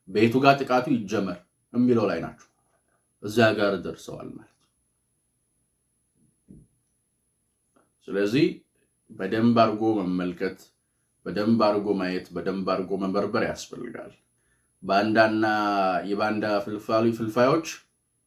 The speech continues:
ቆም ብላችሁ ማሰብ ብትጀምሩ ሸጋ ነው። የተወሰኑ ነጥቦችን ሰካክተን ስንመለከት ይህንን ነው የምናየው። ደፍረው ኢሚዲየት ኮዙን ካርታ ይመዛሉ። እሱን አብረን የምናየው ይሆናል።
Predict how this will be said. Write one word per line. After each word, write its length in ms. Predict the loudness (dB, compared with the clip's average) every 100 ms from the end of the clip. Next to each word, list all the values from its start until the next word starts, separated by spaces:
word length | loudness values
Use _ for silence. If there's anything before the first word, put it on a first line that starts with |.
| _ _ _ _ _ _ _ _ _ _ _ -6
ቆም 160 | -4 0
ብላችሁ 420 | 2 2 0 -2
ማሰብ 360 | -2 -2 -4 -6
ብትጀምሩ 600 | -6 -6 -4 -2 -2 -2 -2 -2 -6 -12
ሸጋ 280 | -10 -8 -8 -8
ነው። 140 | -10 -14 _ _ _ _ _ _ _ _ _ _ -8
የተወሰኑ 380 | -6 -4 -2 -2
ነጥቦችን 540 | -2 -2 -4 -4 -8
ሰካክተን 440 | -6 -6 -6 -8
ስንመለከት 680 | -8 -6 -4 -4 -4 -6 -6
ይህንን 300 | -2 0 0
ነው 100 | 0
የምናየው። 380 | -2 -2 -2 -2 -6 _ _ _
ደፍረው 460 | -2 0 2 4 4
ኢሚዲየት 380 | 4 4 4 2
ኮዙን 320 | -4 -6 -6 -4
ካርታ 340 | -4 -4 -4 -4 -2 -6
ይመዛሉ። 640 | -8 -6 -6 -2 0 0 0 0 0 -2 -6
እሱን 380 | -18 -14 -4 -2 -2 -6 -14 _ _ _ -16
አብረን 420 | -10 -6 -4 0
የምናየው 580 | 0 0 -4 -8 -8 -10
ይሆናል። 360 | -12 -14 -14